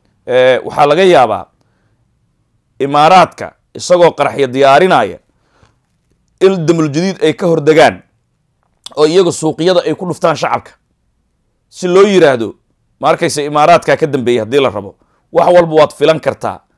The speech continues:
Dabaysha meeshay u socoto ayay dadkan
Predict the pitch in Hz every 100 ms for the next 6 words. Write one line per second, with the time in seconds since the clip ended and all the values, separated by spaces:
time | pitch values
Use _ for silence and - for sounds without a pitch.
0 | _ _ 120 139 185 170 160 170 160 160
1 | - 185 131 - 95 - _ _ _ _
2 | _ _ _ _ _ _ 139 180 175 156
3 | - 170 151